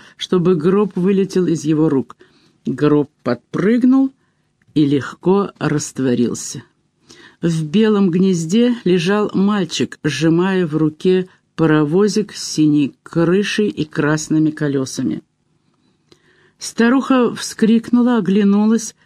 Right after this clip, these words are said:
пугаясь посторонних глаз. Мужчина обеими руками хватался за плавающую решётку, чтобы встать покрепче.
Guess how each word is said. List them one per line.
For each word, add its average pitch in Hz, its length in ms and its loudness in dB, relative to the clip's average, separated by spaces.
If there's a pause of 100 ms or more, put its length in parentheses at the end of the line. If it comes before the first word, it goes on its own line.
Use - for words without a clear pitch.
(340)
пугаясь 208 460 0
посторонних 196 720 0
глаз. 185 460 -2 (240)
Мужчина 220 640 2
обеими 208 440 2
руками 196 560 0 (180)
хватался 202 760 0
за 180 180 0
плавающую 190 680 0
решётку, 208 680 -2 (160)
чтобы 170 440 -2
встать 170 500 -4
покрепче. - 760 -4